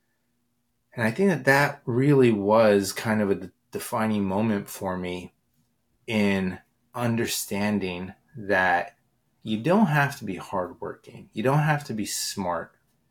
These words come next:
Um, if you have the right credential of some sort, it will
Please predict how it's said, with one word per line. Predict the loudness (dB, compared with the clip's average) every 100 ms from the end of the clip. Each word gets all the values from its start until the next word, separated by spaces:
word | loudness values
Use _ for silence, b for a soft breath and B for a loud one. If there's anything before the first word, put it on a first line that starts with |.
| _ _ _ -10
Um, | -6 -4 -4 -8 -12 _ _ _ _ _ _ _ _ _ _ _ -14 -14 _ _ _ _ _ _ _ _ _ _ _ _ _ _ -10
if | -8 -4
you | 0 2
have | 4 4 6 4 0 -6 _ _ _ _ _ _ _ _ -20
the | -8 -4
right | -4 0 2 4 2 -4 _ _ _ _ _ _ _
credential | -8 -6 -6 2 2 2 -2 -6 -8
of | -12 -8
some | -4 -2 0
sort, | -2 0 0 0 -2 -12 _ _ _ _ _ _ _ _ _ _
it | -4 -2
will | 0 0 0 -6